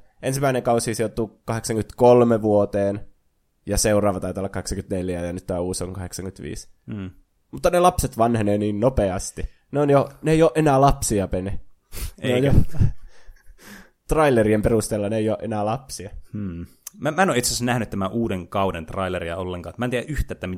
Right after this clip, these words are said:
Speaker 2: mihinköhän suuntaan tää on menossa. Et mä oon kyllä kattonut kans eka ja toka kauden tästä sarjasta, mutta tää tulee kyllä ihan, niinku, ihan täytenä, niinku, tämmösenä, ää, yllätyksenä sitten itselle, että, että millainen tää tulee olemaan.
Speaker 1: Niille, jotka ei tiedä, niin Stranger Things sijoittuu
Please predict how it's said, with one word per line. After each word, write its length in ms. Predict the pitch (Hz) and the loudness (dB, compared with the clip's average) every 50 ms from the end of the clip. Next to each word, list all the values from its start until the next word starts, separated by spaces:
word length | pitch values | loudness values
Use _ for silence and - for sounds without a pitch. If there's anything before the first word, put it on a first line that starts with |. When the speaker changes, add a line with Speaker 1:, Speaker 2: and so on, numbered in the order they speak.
| 92 - | -10 -8
Speaker 2:
mihinköhän 360 | - 110 123 117 101 104 95 | -4 -2 -2 -2 -2 -4 -4
suuntaan 320 | - - 107 101 92 90 85 | -4 -4 -4 -4 -4 -6 -6
tää 60 | 87 | -6
on 60 | 87 90 | -6 -6
menossa. 380 | 92 92 90 87 90 - - - - | -6 -6 -6 -6 -6 -8 -10 -12 -14
Et 100 | - - | -6 -4
mä 60 | 120 | -2
oon 80 | 123 127 | -2 0
kyllä 100 | 131 120 | 0 0
kattonut 320 | - 131 131 - 113 - | 0 0 -2 -2 -4 -2
kans 240 | - 120 110 - - | -2 -2 -2 -2 -4
eka 180 | - - - 110 | -4 -2 -2 -2
ja 80 | 98 | 0
toka 240 | - 113 107 110 98 | -2 -2 -2 -2 -2
kauden 360 | 95 104 101 98 90 87 85 | 0 0 0 0 0 -2 -4
tästä 240 | 80 - - - - - _ _ _ - | -8 -10 -12 -12 -14 -14 _ _ _ -10
sarjasta, 440 | - 101 95 90 87 - - - - _ _ _ _ _ | -6 -6 -6 -6 -6 -10 -10 -14 -16 _ _ _ _ _
mutta 260 | - 101 98 - 101 - - _ _ _ _ _ | -14 -10 -8 -8 -8 -8 -10 _ _ _ _ _
tää 100 | - 120 | -8 -8
tulee 180 | 120 110 104 95 | -6 -4 -4 -4
kyllä 140 | - 101 92 | -4 -4 -6
ihan, 200 | - 107 113 95 | -6 -6 -6 -6
niinku, 260 | 92 - 98 - - - - _ _ _ _ _ _ | -6 -6 -8 -8 -8 -10 -14 _ _ _ _ _ _
ihan 200 | - 131 175 165 | -10 -8 -6 -2
täytenä, 300 | - 127 117 117 110 104 | 0 0 0 0 -2 -4
niinku, 220 | 101 98 92 98 92 - | -4 -4 -4 -6 -6 -6
tämmösenä, 340 | 98 95 92 95 98 90 90 - - - | -8 -10 -8 -8 -8 -8 -10 -12 -14 -10
ää, 200 | - 95 92 87 - - _ _ - - | -6 -6 -4 -6 -6 -10 _ _ -12 -6
yllätyksenä 420 | 123 123 117 107 - - - 104 92 | -2 -2 -2 -2 -4 -6 -8 -8 -10
sitten 160 | - - 92 | -10 -10 -10
itselle, 200 | 90 87 98 92 | -8 -8 -8 -8
että, 160 | - - - | -8 -12 -16
että 140 | - - 92 | -16 -14 -12
millainen 280 | 92 92 90 87 87 80 | -10 -10 -10 -10 -8 -6
tää 160 | 85 87 90 | -6 -6 -6
tulee 160 | 90 92 90 | -4 -4 -4
olemaan. 320 | 90 92 87 85 - - - - _ _ _ _ _ _ - | -4 -4 -6 -6 -8 -10 -12 -14 _ _ _ _ _ _ -2
Speaker 1:
Niille, 160 | 117 117 120 117 | 2 4 4 4
jotka 200 | 107 - - 104 | 4 4 2 2
ei 60 | 101 | 2
tiedä, 200 | 104 107 104 95 | 2 0 0 0
niin 280 | 95 98 95 - - - - | -2 -2 -4 -6 -8 -12 -16
Stranger 500 | - - 107 117 127 131 127 147 120 113 | -10 -2 0 2 2 2 2 2 0 2
Things 480 | - 123 110 107 98 - - - - _ - | 2 0 0 0 0 -4 -6 -10 -12 _ -6
sijoittuu 600 | - - - 107 - 107 104 104 92 - - _ | -2 0 0 0 0 0 0 0 0 -4 -8 _